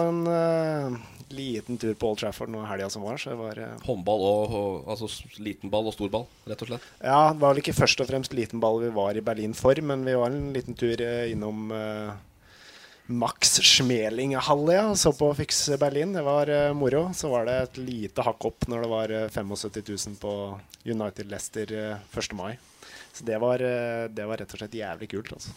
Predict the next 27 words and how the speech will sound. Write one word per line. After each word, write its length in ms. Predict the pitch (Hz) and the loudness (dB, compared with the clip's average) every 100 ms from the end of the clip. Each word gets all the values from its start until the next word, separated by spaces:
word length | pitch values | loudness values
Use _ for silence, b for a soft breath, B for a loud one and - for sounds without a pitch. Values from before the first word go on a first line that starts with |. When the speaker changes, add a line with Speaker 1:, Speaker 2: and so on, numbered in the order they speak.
| - | -6
Speaker 2:
Hadde 160 | 135 120 | 0 2
du 80 | 120 | 4
håpet 360 | 120 - 98 | 4 2 0
Leicester 260 | 98 - 95 | 0 -4 -8
skulle 240 | - 95 | -6 -6
få 160 | 95 92 | -4 -2
løftebøtta 600 | 87 - 87 107 - 113 | -2 -4 -6 -6 -2 -2
på 60 | 120 | 0
Old 100 | 131 | 0
Trafford, 280 | 127 160 | 0 -2
eller 120 | 185 175 | -2 -2
var 180 | 147 | 0
det, 120 | 139 143 | 0 0
du 80 | |
er 220 | 139 131 117 | -2 -2 0
jo 120 | 156 | 2
rød 200 | 104 107 131 | 2 4 2
i 80 | 135 | 0
hjertet? 300 | 120 - 185 - - | -4 -8 -8 -14 -10
Speaker 1:
Ja, 180 | 101 98 | -8 -8
nei, 220 | 101 101 | -8 -8
det 120 | 101 | -8
har, 300 | 107 110 107 107 | -6 -8 -10 -10
håpet 220 | 110 - | -10 -8
jeg 100 | 110 | -10
ikke, 140 | - | -8
nei. 140 | 104 | -14